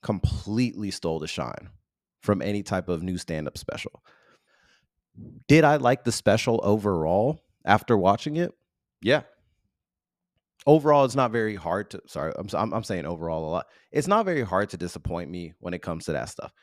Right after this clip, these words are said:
And there's a certain formula that works, right? He knows timing, spacing, how to tell a story. And I like that type of comedy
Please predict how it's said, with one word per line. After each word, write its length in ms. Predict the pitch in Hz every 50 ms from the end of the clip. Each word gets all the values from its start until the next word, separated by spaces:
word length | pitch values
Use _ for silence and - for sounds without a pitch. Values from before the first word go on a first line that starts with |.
| _ _ _
And 240 | - 123 117 113 - - _ _ _ _ _ _ _ _ _ _ _ _ _ _ _ _ _ _ -
there's 160 | 151 170 160
a 80 | 160 151
certain 280 | - - 190 180 175
formula 500 | - - 123 123 131 135 135 123 113 107
that 160 | 95 90 -
works, 280 | - 92 92 92 - -
right? 180 | 85 87 92 78
He 140 | 98 131
knows 540 | 139 139 131 127 131 135 135 131 127 117 - _ _ _ _ _ _ _ -
timing, 480 | - 104 101 98 95 95 92 90 95
spacing, 500 | - - - 95 90 92 92 - 101 95
how 140 | 98 101 95
to 80 | 95 95
tell 240 | - - 95 90 90
a 60 | 87
story. 400 | - - 90 87 87 87 90 - _ _ _ _ _ _ 123
And 100 | 123 139
I 80 | 147
like 300 | 156 156 151 156 - -
that 240 | 135 127 104 - - _ _ -
type 280 | - 113 117 113 - -
of 200 | 104 101 - -
comedy 600 | - - 113 104 98 95 90 80 80 85 104 -